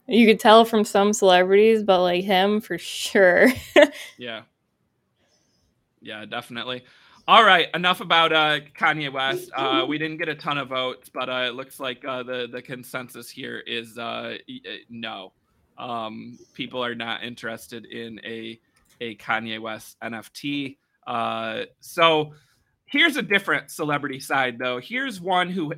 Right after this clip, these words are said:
Speaker 2: is in the N F T market. He also owns a Bored Ape, which is something I just talked about, right? Snoop Dogg. So Snoop Dogg, who I had the privilege of seeing at VCon talk about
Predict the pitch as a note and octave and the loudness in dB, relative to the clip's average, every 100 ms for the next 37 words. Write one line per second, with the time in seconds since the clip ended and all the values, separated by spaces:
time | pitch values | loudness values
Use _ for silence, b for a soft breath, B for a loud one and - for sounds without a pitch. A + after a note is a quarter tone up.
0 | - F#3 C4 F#3+ D#3 D3 C#3 C3 C3 - | -8 -6 -6 -8 -8 -6 -6 -6 -8 -12
1 | D#3+ C#3 B2+ C3 F3+ - D3+ D3 D#3+ F#3 | -10 -6 -6 -6 -8 -6 -4 -4 -4 -6
2 | A3+ - D3 D#3 D#3+ E3 D#3 D3 D3+ D#3 | -8 -6 -6 -6 -4 -4 -4 -2 -2 -2
3 | B2+ G3 D#3+ - - A#2 B2 - B2 C#3 | -4 -4 -4 -8 -18 -18 -16 -14 -12 -8
4 | C3+ C#3 D3 E3+ D#3+ E3 B2+ A#2 C3 C3+ | -6 -6 -6 -4 -4 -4 -8 -4 -4 -4
5 | _ _ _ _ - - G3 C4 C4+ D3+ | _ _ _ _ -16 -10 -6 -6 -8 -8
6 | E3 D#3 C3+ G#2+ E2 - _ _ _ _ | 0 2 2 -2 -12 -20 _ _ _ _
7 | _ G3+ F#3 - G#3+ C#4+ - F#3 E3 F3 | _ -4 -4 -4 -6 -6 0 2 2 -2
8 | F#3 E3 D3 F3 F3 D#3+ D3+ E3+ D#3 D#3+ | -6 -2 -2 0 -2 -6 -8 -8 -4 -6
9 | C#3+ C3 D#3+ D3+ D3 - D3 D#3+ D3+ C#3+ | -8 -12 -8 -8 -8 -4 -4 -4 -6 -8
10 | C#3+ C3+ B2+ - - D#3+ E3 - B2+ B2 | -6 -6 -6 -10 -2 -2 -2 -6 -10 -6
11 | A#2+ | -6